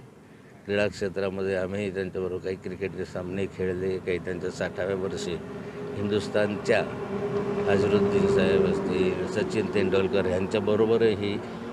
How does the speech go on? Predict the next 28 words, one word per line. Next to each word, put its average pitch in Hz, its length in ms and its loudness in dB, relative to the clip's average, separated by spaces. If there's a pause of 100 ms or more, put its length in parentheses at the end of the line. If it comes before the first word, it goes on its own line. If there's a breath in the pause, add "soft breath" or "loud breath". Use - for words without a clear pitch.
(200)
अ, 101 180 -2
एक 104 220 4
शो 104 220 4
मॅच 110 300 2
खेळण्याची 101 440 0
संधी 101 340 0
मला 98 280 2
मिळाली. 90 400 0 (640)
मनोहर 101 320 2
जोशींच्या 92 460 -2
नेतृत्वाखाली 95 880 -4 (440)
एक 120 160 -8
पारिवारिक 143 480 4
संबंध 82 400 -10
होते, 85 340 -8 (180)
त्यामुळे 104 460 0
एक 107 200 -2
नातं 110 460 2
जे 135 80 4
होतं 101 420 2 (500 loud breath)
ते 127 180 6
राजकारणाच्या 107 840 2
पलीकडचं 107 760 0
नातं 101 280 -2
मनोहर 98 320 -2
जोशी 92 380 -4
साहेबांचं 95 440 -2
आमचं 95 340 -2